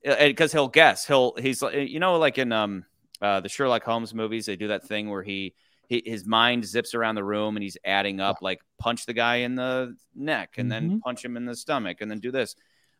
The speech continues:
Speaker 1: Uh, and then we watch him do it. With this, it's, it's the same type of thing, but he's calculating the time. So he'll be like, uh, "twenty-six seconds." He'll hit the stopwatch.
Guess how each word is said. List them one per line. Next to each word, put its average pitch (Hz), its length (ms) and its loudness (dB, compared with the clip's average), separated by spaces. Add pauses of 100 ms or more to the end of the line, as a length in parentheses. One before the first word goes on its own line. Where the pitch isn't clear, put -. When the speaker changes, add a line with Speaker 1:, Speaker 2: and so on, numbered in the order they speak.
Speaker 1:
Uh, 101 220 6
and 107 120 0
then 101 140 0
we 101 80 -2
watch 95 240 4
him 95 80 -8
do 101 120 4
it. 104 80 2 (840)
With 131 140 2
this, 147 220 6
it's, 117 180 -6
it's 120 220 -2
the 104 60 -10
same 123 260 2
type 113 180 2
of 104 100 -10
thing, 117 280 0
but 98 120 -2
he's 110 280 -6
calculating 104 580 0
the 87 80 -8
time. 95 460 -2
So 98 160 -6
he'll 98 100 -6
be 98 140 -4
like, 95 340 -4 (100)
uh, 143 800 2 (380)
"twenty-six 135 500 -4
seconds." 85 380 -8
He'll 98 160 -6
hit 104 160 -8
the - 40 -18
stopwatch. 120 640 0